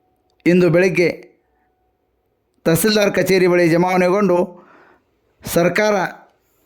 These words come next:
ನೌಕರರ ನ್ಯಾಯಯುತ ಬೇಡಿಕೆಗೆ ಕೂಡಲೇ ಸ್ಪಂದಿಸುವಂತೆ ಒತ್ತಾಯಿಸಿ ಸರ್ಕಾರಿ ನೌಕರರು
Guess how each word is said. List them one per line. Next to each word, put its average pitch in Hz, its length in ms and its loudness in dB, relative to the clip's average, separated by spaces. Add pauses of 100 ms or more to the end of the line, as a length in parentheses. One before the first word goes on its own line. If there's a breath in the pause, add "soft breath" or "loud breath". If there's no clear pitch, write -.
(140)
ನೌಕರರ 202 520 0
ನ್ಯಾಯಯುತ 185 420 0
ಬೇಡಿಕೆಗೆ 175 640 0
ಕೂಡಲೇ 185 520 0
ಸ್ಪಂದಿಸುವಂತೆ 175 760 0
ಒತ್ತಾಯಿಸಿ 175 840 0 (580 loud breath)
ಸರ್ಕಾರಿ 202 440 0
ನೌಕರರು 190 540 0